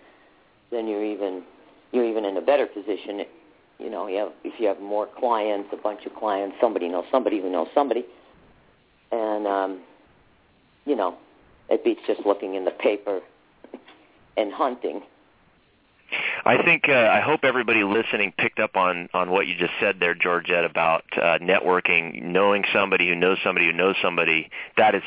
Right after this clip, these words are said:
Speaker 2: so <laughs> critical. What an am-, that's a great lesson right there. Most, most small business people or people trying to become a small business independent entrepreneur, the first thing they're doing is thinking they gotta take out a big giant, you know,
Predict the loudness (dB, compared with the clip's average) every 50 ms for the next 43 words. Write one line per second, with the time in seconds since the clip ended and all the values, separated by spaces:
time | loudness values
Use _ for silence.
0 | -2 0 2 4 2 4 4 2 2 2 2 2 2 4 4 4 4 2 2 2
1 | 2 4 4 4 6 6 6 6 4 4 2 0 -2 -2 0 2 2 2 2 0
2 | -2 0 2 2 2 4 4 4 2 2 0 0 0 2 0 0 2 2 4 4
3 | 4 2 2 2 2 2 0 -2 -6 -8 -10 -8 -8 -8 -6 -6 -8 -8 -4 0
4 | 0 0 0 0 2 4 4 4 4 4 4 2 2 2 0 0 0 0 -4 -8
5 | -8 -10 -12 _ _ 0 0 0 0 2 4 4 4 6 4 2 2 0 -2 0
6 | 0 0 0 2 0 0 0 -2 -2 -2 -2 -2 -2 -4 -4 -4 -2 0 0 2
7 | 2 2 0 0 0 0 -2 -2 -2 -4 -10 -8 -6 -6 -4 -4 -4 -4 -2 -4
8 | -2 0 -2 -2 -2 -4 -12 -20 -20 -2 2 2 2 2 2 -2 -2 -2 0 2
9 | 2 2 2 0 -2 -4 -8 -14 -14 -14 -14 -16 -16 -10 _ -6 0 0 2 2
10 | 2 2 0 0 2 2 0 2 2 2 2 4 2 0 -2 0 -2 0 0 2
11 | 2 2 4 4 4 4 4 2 2 0 0 4 4 4 2 2 0 0 0 0
12 | 2 2 2 4 2 2 2 0 -4 -14 -20 -18 -16 -14 -14 -14 -14 -14 -14 -16
13 | -8 -2 0 2 4 6 6 6 6 6